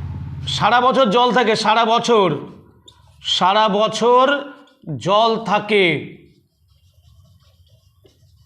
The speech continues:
সারা বছর জল থাকে। আরও বৈশিষ্ট্য কি? এই নদীগুলোতে বান ডাকে, বান,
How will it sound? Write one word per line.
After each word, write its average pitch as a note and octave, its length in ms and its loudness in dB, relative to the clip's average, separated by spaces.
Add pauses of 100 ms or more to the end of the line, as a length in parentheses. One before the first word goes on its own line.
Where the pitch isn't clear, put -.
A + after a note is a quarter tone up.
(920)
সারা G3+ 260 0
বছর C4 220 2
জল A#3+ 260 2
থাকে। F#3 440 0 (260)
আরও A#3 200 2
বৈশিষ্ট্য C#4 480 2
কি? B3 440 2 (300)
এই B3 220 2
নদীগুলোতে B3+ 1000 2
বান A#3+ 640 2
ডাকে, B3+ 380 4
বান, F#3+ 720 2